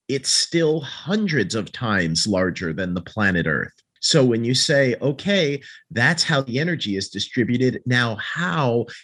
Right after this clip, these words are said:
is the energy distributed in a nuclear bomb?" It's that, okay, it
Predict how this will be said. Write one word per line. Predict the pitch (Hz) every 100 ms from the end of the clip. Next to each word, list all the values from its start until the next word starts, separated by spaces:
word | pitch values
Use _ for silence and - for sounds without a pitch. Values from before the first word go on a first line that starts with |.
| _
is | 139 135
the | - 120 -
energy | 131 131 120 110 110
distributed | 98 - - 135 110 98 95 98
in | 113
a | 104
nuclear | 98 101 127 127 101 87
bomb?" | 80 117 139 82 73 87 113 _ _ _ _ _ - - - _ _
It's | 123 123 -
that, | 120 117 - -
okay, | 113 - 120 101 87 82 _
it | 113 107